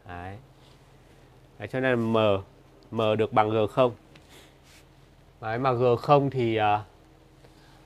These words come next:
đấy, g không thì các em thế không vào. Đây, thế không vào đây. À, g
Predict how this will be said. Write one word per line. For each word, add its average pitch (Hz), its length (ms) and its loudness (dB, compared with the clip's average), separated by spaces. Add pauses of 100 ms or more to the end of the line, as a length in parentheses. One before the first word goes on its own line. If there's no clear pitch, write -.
(160)
đấy, 107 180 -2
g 120 60 0 (140)
không 143 220 2
thì 135 80 0
các 135 100 4
em 135 80 2
thế 117 240 0
không 135 300 0
vào. 110 360 2 (840)
Đây, 127 160 4
thế 123 120 -4
không 135 220 0
vào 120 100 2
đây. 123 220 8 (1500)
À, 113 160 -2
g 107 80 -4